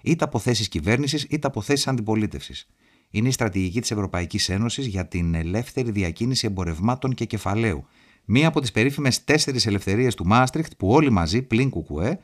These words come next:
ψήφισαν το χίλια εννιακόσια ενενήντα δύο. Αυτή η ελευθερία επιτρέπει στους βιομήχανους και τους εμπόρους του φαρμάκου να στέλνουν το φάρμακο εκεί που θα έχουν το μεγαλύτερο δυνατό κέρδος. Είναι η ίδια στρατηγική που φουντώνει τους ανταγωνισμούς των Ηνωμένων Πολιτειών και της Ευρωπαϊκής Ένωσης με την Ινδία και την Κίνα,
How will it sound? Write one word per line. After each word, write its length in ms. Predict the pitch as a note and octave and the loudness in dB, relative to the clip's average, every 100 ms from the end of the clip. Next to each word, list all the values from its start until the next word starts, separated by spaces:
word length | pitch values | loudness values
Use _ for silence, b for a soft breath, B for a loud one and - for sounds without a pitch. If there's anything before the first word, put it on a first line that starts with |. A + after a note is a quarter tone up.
| b b | b b
ψήφισαν 360 | - C#3 D3+ C#3+ | -2 -2 -2 -2
το 80 | G2 | -2
χίλια 200 | B2+ B2 | 0 0
εννιακόσια 400 | G2+ A2 - A2 | 0 -2 -2 0
ενενήντα 300 | G2+ F#2 F2+ | 0 0 -2
δύο. 240 | E2+ C2 _ _ b b b b | -4 -6 _ _ b b b b
Αυτή 240 | G#2+ G#3+ | -2 2
η 40 | |
ελευθερία 500 | G#3 G3 E3+ E3+ G#3 | 4 4 4 4 6
επιτρέπει 420 | E3 A#2+ F#2+ G2 - | 4 2 0 0 -2
στους 180 | F#2 | -6
βιομήχανους 560 | E2+ F#2 F2+ F2+ E2+ D#2+ | -2 0 0 0 -2 -2
και 100 | E2+ | -4
τους 140 | D#2 | -4
εμπόρους 360 | F2 D#2+ F2 E2 | -4 -2 -2 -4
του 100 | - | -6
φαρμάκου 460 | F2 E2 E2+ E2 E2 | -4 0 0 -2 -4
να 80 | |
στέλνουν 340 | D#2+ F2 E2 D#2+ | -4 -4 -2 -2
το 100 | E2 | -2
φάρμακο 460 | F2+ E2+ E2 D#2+ | 0 0 0 -2
εκεί 200 | D#2+ - | -4 -4
που 120 | E2+ D#2+ | -8 -4
θα 140 | E2+ | -4
έχουν 200 | D#2+ E2+ | -2 -4
το 80 | D#2+ | -2
μεγαλύτερο 560 | D#2+ D2+ D#2+ D#2+ D#2 | -2 -2 -4 -4 -6
δυνατό 340 | D#2 D#2 D2 D#2+ | -4 -6 -6 -8
κέρδος. 480 | D#2 C#2+ C2 B1 - b b b b | -8 -8 -10 -16 -18 b b b b
Είναι 220 | B2+ C#3+ | 0 2
η 60 | C#3 | 2
ίδια 220 | D#3 D#3 | 2 0
στρατηγική 580 | C#3 G#2 G2+ F2+ G2 C3 | -2 -2 0 -2 -2 -4
που 100 | A#2+ | -4
φουντώνει 380 | G2+ F#2+ C#3 D3+ | -2 0 -2 -4
τους 140 | C3 | -2
ανταγωνισμούς 680 | A#2 G#2 F#2 F#2 G#2 C#3+ C#3 | -2 0 -2 -2 -2 -4 -4
των 100 | G2+ | -2
Ηνωμένων 340 | F#2 A#2+ C#3+ | 0 0 0
Πολιτειών 420 | A#2+ G#2 F2+ B2+ | -2 -2 0 -2
και 80 | A#2+ | -2
της 100 | G2+ | -4
Ευρωπαϊκής 580 | F#2 F2+ F2+ F2+ A#2 - | -4 -4 -4 -4 -4 -2
Ένωσης 500 | G#2+ A2+ D3+ D#3 - | 0 0 -2 -8 -6
με 140 | G2 G2 | -4 -2
την 140 | F#2 | -2
Ινδία 340 | F2+ F#2+ C3+ | -2 0 0
και 100 | B2 | 0
την 140 | A2 G2+ | -2 0
Κίνα, 340 | A2 D#2+ C2+ | 0 0 -6